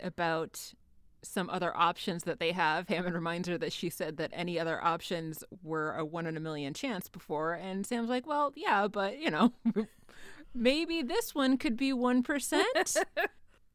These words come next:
Speaker 1: So she goes over to a whiteboard to explain her idea to him.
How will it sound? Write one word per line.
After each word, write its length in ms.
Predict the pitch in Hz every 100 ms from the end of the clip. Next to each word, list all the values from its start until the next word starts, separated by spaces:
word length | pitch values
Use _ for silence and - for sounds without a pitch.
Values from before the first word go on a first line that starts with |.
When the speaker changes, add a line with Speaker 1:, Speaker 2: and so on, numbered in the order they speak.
| _
Speaker 1:
So 140 | - 349
she 140 | 359
goes 200 | 370 440
over 280 | 403 359 392
to 220 | - 320
a 140 | 247 240
whiteboard 720 | 202 196 185 196 180 175 175 - _ _ _ -
to 380 | 233 202 190 185
explain 640 | 190 - - 208 196 196
her 260 | 190 190 190
idea 460 | 160 190 185 175 165
to 160 | 185
him. 320 | 175 156 156